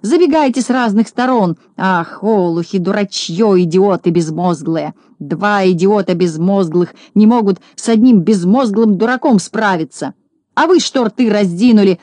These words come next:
закричал Клопс на работавших коротышек. «Ловите его! Стоят и смеются безмозглые! Вот я вас!» Коротышки бросили работу и принялись бегать за собаками по грядкам.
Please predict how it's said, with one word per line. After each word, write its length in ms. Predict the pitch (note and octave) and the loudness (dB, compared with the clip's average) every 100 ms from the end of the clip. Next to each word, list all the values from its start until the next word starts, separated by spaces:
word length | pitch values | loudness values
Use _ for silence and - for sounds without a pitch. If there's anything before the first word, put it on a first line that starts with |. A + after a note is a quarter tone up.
| _ | _
закричал 500 | E3 G3 A3 A#3 G#3 | -4 -2 0 0 -2
Клопс 460 | - G3 B3 - - | -2 -2 -2 -4 -8
на 140 | A3 G#3+ | -2 0
работавших 580 | G#3+ A3 G#3+ - G3+ - | 2 0 -2 -2 -4 -4
коротышек. 640 | G#3+ A3 A#3+ G3+ D3 - _ _ | -4 0 0 0 -2 -8 _ _
«Ловите 560 | D3+ F#3+ C#4 D#4 B3 C4 | -4 -2 2 2 4 2
его! 280 | B3 A#3 F#3 _ | 4 2 -2 _
Стоят 460 | - - B3+ C4+ A3+ | -14 -4 0 0 -2
и 40 | |
смеются 640 | A#3 A#3 B3+ C#4 A#3+ - G#3+ | 0 4 4 4 0 -2 0
безмозглые! 800 | G#3+ F#3 F#3 A3+ F#3 F3 F3+ E3 | 0 0 0 2 0 0 -2 0
Вот 320 | F#3 G3+ - | -2 -4 -6
я 340 | - - F#3+ F#3 | -12 -4 -2 0
вас!» 400 | F#3 D#3+ - - _ _ _ _ - | 0 -2 -6 -20 _ _ _ _ -8
Коротышки 540 | F3+ F3 F3 - F#3 | -6 -2 -2 -4 -4
бросили 400 | E3+ F3 - E3 | 0 0 0 -4
работу 560 | D#3 D#3+ G3+ B3+ B3+ - - - | -4 -4 -2 0 0 -2 -6 -2
и 140 | C4+ | 0
принялись 500 | A3 G#3 F3 G#3 G#3 | 2 4 4 2 0
бегать 380 | D#3+ F#3 F#3 D#3 | 0 0 0 -2
за 80 | D#3+ | -6
собаками 580 | E3+ D3 E3 E3 F#3+ | -6 -4 -4 0 0
по 180 | F3+ F#3 | 2 -2
грядкам. 600 | D#3+ E3+ E3 - - - | -2 -2 -4 -6 -10 -10